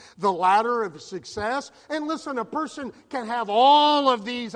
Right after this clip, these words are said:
idols, just like this man did, while having a religious affiliation, religious attendance, even religious activity.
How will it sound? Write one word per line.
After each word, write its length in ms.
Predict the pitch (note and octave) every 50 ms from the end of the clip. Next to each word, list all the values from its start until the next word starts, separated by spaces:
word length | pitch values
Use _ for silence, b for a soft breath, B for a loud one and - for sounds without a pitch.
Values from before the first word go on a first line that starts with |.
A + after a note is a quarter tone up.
| G#3+ -
idols, 960 | A3 B3 D4 D#4+ E4+ E4+ E4 D4+ B3+ F3 C3 C#3+ C#3 C#3+ D3+ E3+ F#3 - -
just 220 | F3+ F#3 E3+ -
like 280 | F3+ E3+ D#3+ D#3 C#3 B2
this 220 | - G#3 G#3+ -
man 400 | - F3+ D#3 C3+ C3+ B2 B2 B2
did, 380 | B2 C3 C3 B2+ B2+ C3 C#3 C#3 b b b b b b b b
while 340 | _ C3+ D3 D#3 D3 C#3 C#3
having 380 | C3+ C3+ C#3+ D3 C3+ C#3 C3+ C3+
a 80 | B2+
religious 720 | B2+ B2+ B2+ B2+ C3 B2+ D3+ F3+ F3 C#3 B2 A#2+ A#2 _
affiliation, 840 | B2+ A2+ _ _ C3 B2+ A#2+ B2+ A#2+ B2+ C#3 D3+ D3 B2+ _ _ C3 A#2 A2+ G#2+ _ _ _ _ _ _ _ _ _ _ _ _ _ _ _ _ _ _ _ _ _ _ _ _
religious 680 | _ C3+ C3 B2+ B2 C#3 D#3+ E3 D#3+ D#3 D3 B2+ - -
attendance, 760 | C3+ A#2+ _ E3 D#3+ E3 F3 F3 E3 D3+ B2+ B2+ _ _ _ _ _ _ _ _ _ _ _ _ _ _ _ _ _ _ _ _ _ _ _ _
even 540 | C3+ D3+ E3+ F3+ G3 F3 B2+ B2 A#2+ C3 B2+ B2+ C3+ B2+ A#2
religious 1040 | A#2 B2 B2 B2+ B2 B2 C3+ D#3 E3+ F3 D3 _ _ - A#2 A2+ _ _ _ _ _ _ _ _ _ _ _ _ _ _ _ _ _ _ _ _ _ _ _ _ D3+
activity. 720 | D#3 D3 _ _ _ F#3+ F#3 F#3 F#3 G3+ F#3 F3+ E3+ C3+